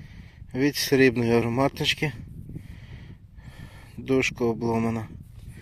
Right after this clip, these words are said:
І, друзі, ось тут був такий кусочок. Я його тер. І це, друзі, плакетований був Авреус. Варварське наслідування.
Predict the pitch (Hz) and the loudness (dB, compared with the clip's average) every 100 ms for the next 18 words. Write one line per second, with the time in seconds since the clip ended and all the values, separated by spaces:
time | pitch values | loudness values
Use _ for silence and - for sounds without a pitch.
0 | - - - - - 139 - 131 - - | -8 -6 -8 -6 0 2 4 2 -2 -6
1 | - - - - - - - - - - | -6 -6 -8 -6 -6 -6 -6 -8 -8 -6
2 | - 127 117 - 120 123 117 - 131 - | -4 -4 -4 -4 -4 -4 -6 -4 -2 -2
3 | 120 - 160 - - - - - - - | -4 0 2 0 -6 -14 -20 -20 -20 -20
4 | - - - - - - - - - - | -20 -20 -20 -20 -20 -20 -20 -20 -20 -12
5 | 120 123 113 113 - 147 156 147 - - | -2 0 0 -4 2 4 4 2 -10 -20
6 | - - - - - - - - - - | -20 -20 -20 -20 -20 -20 -20 -18 -18 -18
7 | - 113 107 - 135 135 135 120 123 127 | -8 -8 -6 -2 2 4 2 0 0 0
8 | 110 123 127 117 - 113 104 - - 127 | 0 0 -2 -4 -8 -6 -6 -8 -4 0
9 | 123 117 117 113 - - - - - - | 2 2 -2 -4 -8 -20 -20 -20 -20 -20
10 | - - - - - - 113 120 120 - | -20 -20 -20 -20 -20 -12 -4 -4 -2 -2
11 | 113 113 117 120 113 101 - - - - | 0 0 2 4 2 0 -4 -8 -12 -20
12 | - 113 113 113 - - 107 107 - 117 | -10 -8 -6 -6 -8 -6 -6 -6 -4 -2
13 | 107 101 98 | -2 -6 -8